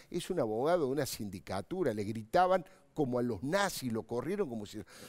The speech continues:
digamos, hay un nivel de desmesura que no tiene nombre.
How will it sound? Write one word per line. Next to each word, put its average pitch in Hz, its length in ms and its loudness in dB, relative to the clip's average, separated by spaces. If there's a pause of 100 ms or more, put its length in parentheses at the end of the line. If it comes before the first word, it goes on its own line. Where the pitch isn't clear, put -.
(100)
digamos, 139 300 4
hay - 180 2
un 151 180 4
nivel 156 360 4
de 131 120 4
desmesura 120 600 0
que 123 120 -4
no 117 120 -2
tiene 117 240 -2
nombre. 107 400 0